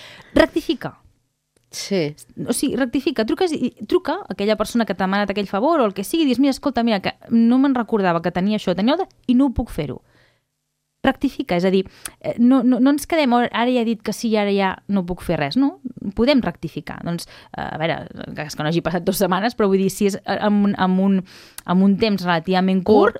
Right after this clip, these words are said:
Speaker 1: Curt,
Speaker 2: ho hem,
Speaker 1: ahà.
Speaker 2: sí, ho hem de rectificar, perquè és el que tu dius, tenim l'automatisme al cap, aprenem
Speaker 1: Mm.
Speaker 2: sempre a dir, a dir, a dir que sí, i al final ens costa, no? I l'altre, l'al-, amb les agressives... el que lis diria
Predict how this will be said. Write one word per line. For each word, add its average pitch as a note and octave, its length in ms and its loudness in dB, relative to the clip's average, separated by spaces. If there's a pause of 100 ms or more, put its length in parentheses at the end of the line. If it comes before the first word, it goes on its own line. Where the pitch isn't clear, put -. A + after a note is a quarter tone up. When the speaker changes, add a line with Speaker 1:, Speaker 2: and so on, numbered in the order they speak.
Speaker 1:
Curt, - 20 -20
Speaker 2:
ho A3+ 140 4
hem, F3+ 80 0
Speaker 1:
ahà. G3+ 100 -2
Speaker 2:
sí, A3+ 380 -2 (340)
ho G#3+ 160 -2
hem A#3+ 160 2
de C4+ 160 2
rectificar, G#3+ 460 -2
perquè F#3+ 260 -2
és A3 140 -2
el C4 80 0
que B3 100 0
tu G#3+ 100 -6
dius, A#3+ 220 -2
tenim A3 180 2
l'automatisme A#3+ 720 0
al A#3+ 160 -2
cap, D#4+ 300 -6
aprenem G3+ 480 0
Speaker 1:
Mm. - 20 -2
Speaker 2:
sempre B3+ 400 0
a E3+ 40 -2
dir, G#3 220 -2 (300)
a G3+ 160 0
dir, G#3+ 480 2
a F#3 140 0
dir G3 160 -2
que A3+ 120 -2
sí, D#4+ 220 -4 (920)
i G#3 100 4
al F#3+ 100 2
final F3+ 300 0
ens B3 180 -2
costa, - 480 -6
no? A#3+ 220 -4 (800)
I F4+ 260 6
l'altre, C4 640 2
l'al-, A3 320 0
amb A3 160 2
les G3+ 160 2
agressives... D4+ 880 0 (280)
el G#3+ 140 2
que G#3+ 140 0
lis G#3 200 2
diria B3 440 0